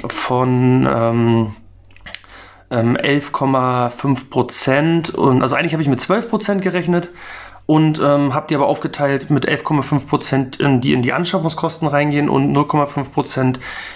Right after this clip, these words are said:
die in die, äh, sofort abzugsfähigen Werbungskosten gehen. Das wäre nämlich der Fall, alles, was mit der Grundschuld zu tun hat. Wie gesagt, das sind auch alles erstmal nur so Pauschalwerte, ne? Das ist jetzt nicht auf den Euro genau. Ähm,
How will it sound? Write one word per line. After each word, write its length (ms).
die 160
in 120
die, 200
äh, 240
sofort 300
abzugsfähigen 580
Werbungskosten 580
gehen. 160
Das 160
wäre 160
nämlich 220
der 100
Fall, 320
alles, 180
was 120
mit 80
der 80
Grundschuld 340
zu 80
tun 240
hat. 160
Wie 380
gesagt, 20
das 140
sind 80
auch 120
alles 160
erstmal 220
nur 100
so 140
Pauschalwerte, 680
ne? 160
Das 260
ist 240
jetzt 180
nicht 140
auf 80
den 180
Euro 280
genau. 420
Ähm, 360